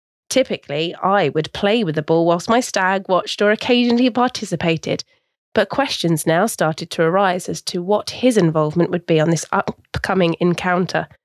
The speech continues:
Would he watch? Would he participate? And if so, with whom? The conversation was one that my husband and I would often return to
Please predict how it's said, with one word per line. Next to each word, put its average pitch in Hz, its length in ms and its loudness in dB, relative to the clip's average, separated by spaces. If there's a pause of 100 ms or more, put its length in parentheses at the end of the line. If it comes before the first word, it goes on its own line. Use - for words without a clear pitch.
(440)
Would 170 180 0
he 165 120 0
watch? - 560 0 (300)
Would 180 120 -2
he 170 80 -6
participate? 165 920 -2 (320)
And 170 120 4
if 160 140 2
so, 170 400 -2 (220)
with 175 160 -6
whom? 160 420 0 (1300)
The 233 100 0
conversation 247 880 2
was 240 180 -2
one 208 200 4
that 190 80 0
my 180 120 0
husband 196 460 0
and 233 120 2
I 190 140 4
would 196 140 -2
often 302 320 2
return 156 480 0
to 160 260 -4